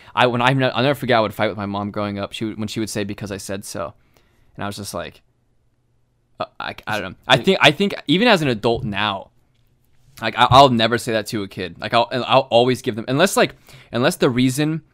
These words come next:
Speaker 2: is, is a
Speaker 1: Is
Speaker 2: reason,
Speaker 1: unexplainable.
Speaker 2: is un-, unless the reason is something that they can't know about, I'll always give them a reason. Because the "because I said so" shit bugged the living fuck out of me growing
Speaker 1: Mm-hmm.
Speaker 2: up.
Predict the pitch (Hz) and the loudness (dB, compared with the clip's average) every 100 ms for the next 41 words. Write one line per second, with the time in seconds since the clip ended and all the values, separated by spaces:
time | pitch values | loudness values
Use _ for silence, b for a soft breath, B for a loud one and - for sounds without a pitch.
0 | _ _ _ _ _ _ - 135 113 120 | _ _ _ _ _ _ -6 -6 -4 -8
1 | 123 117 123 120 131 127 135 - 110 131 | -6 -6 -4 0 2 0 -2 -4 -4 -4
2 | 101 139 - _ 151 156 185 208 196 202 | -2 -4 -4 _ -2 -2 -2 -4 -2 -2
3 | 156 - 165 147 107 127 135 131 95 98 | -2 -2 -2 -2 -2 -4 -4 -8 -6 -4
4 | 98 113 131 - _ _ - 107 117 110 | -2 0 -2 -4 _ _ -4 -4 -2 0
5 | 110 104 113 104 85 82 95 113 - 127 | 0 -2 -6 -8 -12 -14 -16 -18 -6 -4
6 | 120 135 131 156 170 139 117 - 156 143 | -2 -2 0 0 0 0 -2 -2 -2 -4
7 | - 165 110 - - 117 117 131 - 120 | -2 -4 -6 -18 -2 2 2 0 -6 -4
8 | 104 104 104 107 107 104 - - - 104 | -4 -4 -4 -6 -6 -10 -20 -20 -6 -2
9 | 101 104 78 80 76 117 120 110 73 113 | -2 -4 -10 -12 -12 -8 -6 -6 -6 -10